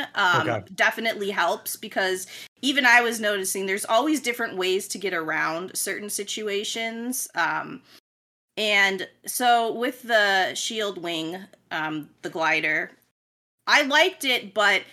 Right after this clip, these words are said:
Speaker 1: it's one of those things that feels very optional to, like, if you want to really use that to get, I th-, used it when I was on top of things and just wanted to get around to other places faster,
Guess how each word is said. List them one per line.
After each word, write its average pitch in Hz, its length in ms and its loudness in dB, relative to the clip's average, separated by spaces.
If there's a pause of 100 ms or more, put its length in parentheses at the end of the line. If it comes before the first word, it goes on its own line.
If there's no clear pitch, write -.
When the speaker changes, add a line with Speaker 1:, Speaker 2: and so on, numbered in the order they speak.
(420)
Speaker 1:
it's 247 220 -4
one 302 140 0
of 339 80 0
those 302 180 -2
things 262 260 -4
that 247 200 -2
feels 208 240 -4
very 202 320 0
optional 262 640 -6
to, 226 160 -10
like, 175 320 -2
if 208 200 -6
you 247 160 -4
want 175 460 -2
to - 140 -6
really 185 260 -4
use 170 280 -10
that 180 200 -2
to 170 100 -10
get, - 140 -8
I 262 180 4
th-, - 220 -14
used 233 340 -6
it 233 200 -2
when 190 100 -4
I 185 140 2
was 190 140 -4
on 175 160 -2
top 175 280 -2
of 185 80 -10
things 185 320 -4
and 180 100 -8
just 170 200 -8
wanted 175 340 -4
to - 80 -6
get 165 300 -4
around 165 520 -2
to 190 120 -4
other 160 160 -6
places 165 520 -8
faster, 262 680 -2